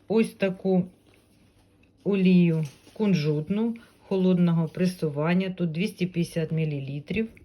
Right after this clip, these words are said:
І коштує така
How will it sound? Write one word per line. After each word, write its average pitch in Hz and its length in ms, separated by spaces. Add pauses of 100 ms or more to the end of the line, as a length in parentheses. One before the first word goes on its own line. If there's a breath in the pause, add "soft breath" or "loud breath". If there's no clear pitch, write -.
(960 loud breath)
І 196 120
коштує 190 680
така 185 600